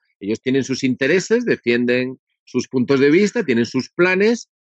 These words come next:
tú no caes dentro de ellos y entonces esa parte del discurso queda invisibilizada. Y, y quien dice esa cadena puede hablar de otras. Y quien habla de un periódico, pues puede hablar de otros.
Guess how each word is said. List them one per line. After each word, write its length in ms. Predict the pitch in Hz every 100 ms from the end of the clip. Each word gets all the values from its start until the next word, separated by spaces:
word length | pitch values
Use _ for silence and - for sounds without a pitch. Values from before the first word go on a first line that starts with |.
| _ -
tú 140 | 151
no 180 | 147 127
caes 300 | 160 160 147
dentro 320 | 160 170 180
de 100 | 190
ellos 220 | 208 220
y 40 | 135
entonces 420 | 139 151 165 - _
esa 240 | 131 139 151
parte 260 | 156 180
del 140 | 165 156
discurso 460 | 170 - 156 185
queda 360 | - 139 147 - _ _ -
invisibilizada. 880 | 117 110 - 95 92 - 87 82 _ _ _ _ _ _
Y, 260 | 131 127 - 143
y 140 | 120
quien 260 | - 123 120
dice 240 | 143 165
esa 180 | 156 165
cadena 560 | 165 190 190 214 226 214 -
puede 260 | 123 123 127
hablar 320 | 127 139 156
de 140 | 117
otras. 520 | 131 - 85 87 _ _ _ _ -
Y 80 | 101
quien 220 | 117 123
habla 320 | 131 139 143
de 120 | 143
un 100 | 143
periódico, 480 | 160 165 170 175 208
pues 160 | 135 -
puede 160 | 135 127
hablar 300 | 117 117 98
de 120 | 110
otros. 540 | 131 - 87 87 _